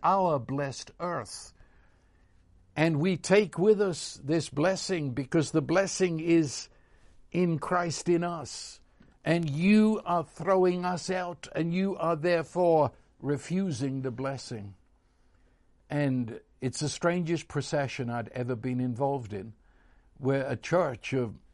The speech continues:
multiple hundreds of people, each with a piece of the parking lot in their hands, saying, "This is our blessed earth." And, and, and the authorities almost whipping them out because of their success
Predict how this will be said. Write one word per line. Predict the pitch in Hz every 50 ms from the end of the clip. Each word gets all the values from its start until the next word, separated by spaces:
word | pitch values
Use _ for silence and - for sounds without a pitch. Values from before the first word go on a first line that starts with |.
| - - -
multiple | 117 117 117 127 147 160 165 160 143 - - 143 - - 139 127 123 120
hundreds | - 156 165 160 143 139 139 123 - -
of | 127 113 - -
people, | 147 160 151 - - 151 127 - - -
each | 160 190 202 160 - -
with | 170 170 156
a | 151
piece | - - 170 185 160 - -
of | 151
the | 165 156
parking | 117 - 160 180 170 - - 160 147 139
lot | 135 127 123 120
in | 127 135 139 131
their | 127 127 123
hands, | 117 120 151 160 156 143 123 120 -
saying, | - 156 147 139 135 131
"This | 135 160 165 143 -
is | 151 147 117 -
our | - 156 147 147 147 135
blessed | 107 131 135 139 127 120 - - 143
earth." | 143 147 139 110 - - - _ _ _ _ _ _ _ _ _ _ _ _ - - - - _ _ _ _ _ _ _ _ _ _ -
And, | 113 127 139 -
and, | - 131 139 131 127
and | 131 131 139 135
the | 139 139
authorities | 131 127 - - 185 196 196 190 175 160 147 - - 135 127 117 104
almost | 135 170 180 175 175 165 156 147 - -
whipping | 117 123 185 190 - - 156 160 151
them | 139 143 165 - -
out | - 160 156 131 - _ - - - - _ _ _ _ _ _ _ _ _ _ _ _ _ _ _ _ _ _ - -
because | - 113 104 - - 139 127 120 -
of | 139 127 113
their | 107 127 123 123 123 120 117 113
success | - - - 131 113 - - 151 143 135 117 104 - -